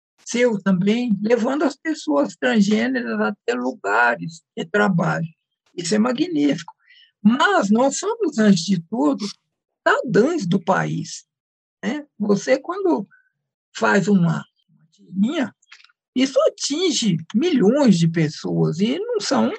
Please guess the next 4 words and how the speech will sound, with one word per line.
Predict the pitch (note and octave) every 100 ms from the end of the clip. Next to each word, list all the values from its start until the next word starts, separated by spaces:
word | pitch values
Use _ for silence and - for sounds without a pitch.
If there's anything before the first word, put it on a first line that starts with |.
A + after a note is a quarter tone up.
| F4+
necessariamente | G3 A#3 G#3 - G#3+ C4+ B3+ F3
pessoas | E3 C#4 F4+ G#4+ - -
trans. | G3 C4+ G3+ - _ _ _ _ _ _ _
Então, | F#3+ G#3